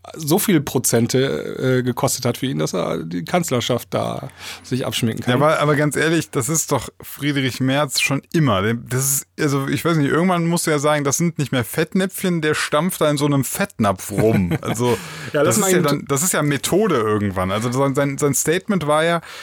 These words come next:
Speaker 2: ähm, jetzt während der Corona, des Lockdowns waren ja viele im Homeoffice und so weiter. Und dann hat er gesagt,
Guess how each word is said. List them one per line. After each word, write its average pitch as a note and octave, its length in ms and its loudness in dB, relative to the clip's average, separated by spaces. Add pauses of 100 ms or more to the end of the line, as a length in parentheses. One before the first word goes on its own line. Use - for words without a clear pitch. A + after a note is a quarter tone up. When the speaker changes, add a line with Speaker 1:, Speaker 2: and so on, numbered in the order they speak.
(300)
Speaker 2:
ähm, C3+ 300 2 (640)
jetzt C3+ 500 0
während C#3+ 560 0
der B2+ 300 2
Corona, F3+ 920 2
des A#2+ 500 -6
Lockdowns E3 680 0
waren C#3+ 240 0
ja C3+ 100 2
viele E3+ 420 2
im B2 200 2
Homeoffice E3 680 2
und C#3+ 120 -4
so C#3 160 0
weiter. C3 420 2 (400)
Und A#2 180 2
dann A2+ 260 2
hat A3 180 0
er C#3 240 2
gesagt, C3 520 0